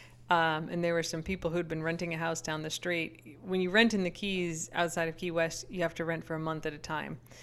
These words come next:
So the renters are always down here for a long time. And there was this family with, like, two little kids. I think they were six and eight.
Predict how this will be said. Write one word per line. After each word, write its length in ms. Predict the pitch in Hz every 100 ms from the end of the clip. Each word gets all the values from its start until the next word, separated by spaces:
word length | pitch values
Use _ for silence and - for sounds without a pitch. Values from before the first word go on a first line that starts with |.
| -
So 180 | - 170
the 80 | 156
renters 360 | 156 180 175 156
are 60 |
always 160 | 151 151
down 220 | 156 151
here 140 | 156 151
for 120 | 156
a 60 |
long 240 | 151 151 156
time. 320 | 165 151 151
And 100 | 151
there 120 | 160
was 100 | 156
this 160 | 160 -
family 400 | 175 170 165 160
with, 160 | 156
like, 280 | 156 156 - - - - -
two 160 | - 226
little 260 | 202 190
kids. 380 | 180 185 180 165
I 80 | 165
think 200 | 180 170
they 100 | 170
were 320 | 160 156 151 - - - - -
six 400 | - - 190 -
and 140 | 160 -
eight. 400 | 170 160 -